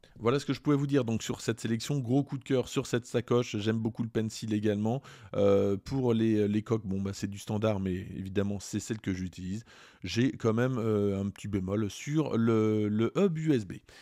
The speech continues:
Merci d'avoir suivi cette vidéo. N'hésitez pas à la liker, à la partager, à vous abonner si vous aimez les accessoires et autres trucs pour iPhone, iPad.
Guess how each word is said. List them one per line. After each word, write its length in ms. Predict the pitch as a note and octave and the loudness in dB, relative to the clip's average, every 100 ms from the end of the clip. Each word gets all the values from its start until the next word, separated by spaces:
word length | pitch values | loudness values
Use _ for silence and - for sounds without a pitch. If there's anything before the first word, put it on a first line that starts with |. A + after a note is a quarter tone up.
| - | -6
Merci 340 | A2 D3+ - D#3 | -2 0 0 2
d'avoir 300 | D3 D3+ - | 4 2 -2
suivi 320 | D3 C#3+ C#3+ | -6 -6 -2
cette 180 | D3 B2 | -2 -2
vidéo. 300 | B2+ D3 F#3 | 2 2 4
N'hésitez 260 | B2+ A#2 | 0 -4
pas 120 | B2 | -2
à 20 | A2+ | -2
la 120 | A2+ | -2
liker, 380 | A#2 A2 C3 A#2+ | -4 -2 0 0
à 60 | |
la 80 | G#2 | 2
partager, 420 | - - B2+ A#2 | -2 0 -2 0
à 60 | B2+ | 0
vous 180 | A#2+ A#2+ | 0 0
abonner 300 | A#2 A#2 A2+ | 0 0 -2
si 320 | - E3+ C#3+ | -4 -6 -4
vous 260 | A#2 A#2+ | -4 0
aimez 240 | A#2+ A2+ A2+ | 2 2 0
les 220 | G#2+ G#2+ | 0 -4
accessoires 560 | A2 A2+ G#2 A2 G2 - | -4 -4 -2 -2 -2 -2
et 160 | G2 | -4
autres 320 | F#2 F#2+ G2+ F#2 | -4 -6 -8 -8
trucs 340 | - G2+ - - - - | -4 -6 -6 -18 -20 -8
pour 340 | - F3 C3+ | -2 0 0
iPhone, 380 | A#2+ A#2+ - G#2+ | 0 2 2 0
iPad. 360 | G2 F#2+ F#2 | -2 -4 -4